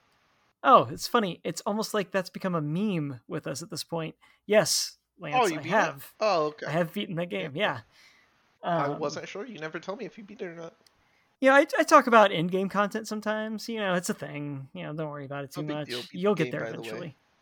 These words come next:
Speaker 1: Yeah. How, uh, h-, what, what level is your character, by the way?
Speaker 2: Uh, I don't know. What level is my character?
Speaker 1: I think you said sixteen?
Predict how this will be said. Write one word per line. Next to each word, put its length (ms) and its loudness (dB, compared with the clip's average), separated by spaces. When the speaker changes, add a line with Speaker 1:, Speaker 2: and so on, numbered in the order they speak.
Speaker 1:
Yeah. 200 -12
How, 240 6
uh, 460 6
h-, 160 -8
what, 280 2
what 160 -6
level 240 0
is 100 -6
your 100 -8
character, 500 -6
by 120 4
the 80 0
way? 140 2
Speaker 2:
Uh, 40 2
I 340 -6
don't 120 -6
know. 200 -8
What 180 -6
level 220 -8
is 100 -10
my 120 -10
character? 520 -12
Speaker 1:
I 100 -18
think 180 -10
you 60 -6
said 200 -6
sixteen? 880 -6